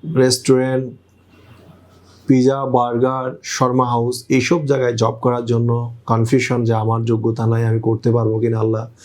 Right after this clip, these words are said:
আমি এখানে জব পাবো কিনা, আমি তো ইংরেজি জানি না,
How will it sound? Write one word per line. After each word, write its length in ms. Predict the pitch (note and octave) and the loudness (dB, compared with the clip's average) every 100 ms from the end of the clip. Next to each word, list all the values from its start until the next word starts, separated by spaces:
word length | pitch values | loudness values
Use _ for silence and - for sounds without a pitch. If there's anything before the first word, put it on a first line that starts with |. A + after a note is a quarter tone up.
| - - | -20 -6
আমি 220 | - A2+ A#2+ | 0 2 4
এখানে 200 | A#2 A#2 | 2 4
জব 220 | A2+ A2+ | 2 2
পাবো 240 | A2+ G#2+ G#2+ | 0 0 0
কিনা, 280 | G#2+ A2 G#2+ | 0 0 0
আমি 140 | A2 | 0
তো 80 | A#2 | 2
ইংরেজি 300 | A2+ A2 A2 | 2 2 0
জানি 260 | A2 G#2+ | 0 0
না, 280 | A2 A2 A2 | 2 0 -2